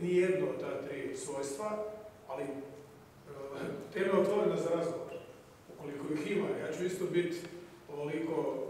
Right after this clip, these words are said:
zabrinut kao gospodin Bečirović, ukoliko ih nema, ili ih nema u značajnijoj, vidljivijoj mjeri, osim u forenzičkim tragovima, tako da ih laboratorijski djelatnici mogu pronaći,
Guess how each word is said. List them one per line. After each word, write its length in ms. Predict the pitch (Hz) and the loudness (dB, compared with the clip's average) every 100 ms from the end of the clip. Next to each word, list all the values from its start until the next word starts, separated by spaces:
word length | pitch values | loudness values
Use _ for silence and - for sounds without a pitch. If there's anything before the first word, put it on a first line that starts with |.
| - | -6
zabrinut 480 | - 165 160 - - 131 | -4 -2 0 -2 -4 -8
kao 100 | 127 | -6
gospodin 340 | 127 - 151 151 139 | -6 -2 -2 -2 -4
Bečirović, 440 | 175 196 190 175 - - | 0 4 6 4 2 -2
ukoliko 380 | - 170 165 165 | -2 0 2 2
ih 220 | 156 170 | 0 0
nema, 360 | 208 240 - - - - - - | 0 2 2 0 -4 -8 -12 -8
ili 280 | 147 147 143 | -6 -4 -2
ih 100 | 143 | 0
nema 260 | 185 202 202 | 0 2 2
u 240 | 160 151 | 2 2
značajnijoj, 800 | 151 156 156 170 196 196 175 - - - | 0 0 -2 0 2 2 2 2 0 -4
vidljivijoj 560 | 143 180 185 165 151 | 0 2 4 6 4
mjeri, 300 | 151 175 - | 4 4 4
osim 240 | - - 143 | 2 -2 -4
u 100 | 143 | -4
forenzičkim 520 | 147 156 147 - - 147 | -2 -2 -4 -6 -8 -4
tragovima, 580 | 147 - - - - - - - - - | -2 -2 -4 -6 -6 -6 -8 -12 -16 -10
tako 160 | 131 - | -10 -6
da 60 | 143 | -6
ih 120 | 139 | -2
laboratorijski 720 | 147 143 - 139 156 - - | -2 -2 -2 0 0 0 -2
djelatnici 480 | 143 147 147 - - 131 | -2 0 -2 -4 -8 -8
mogu 140 | 131 131 139 | -8 -6 -2
pronaći, 440 | 175 208 214 | 0 0 0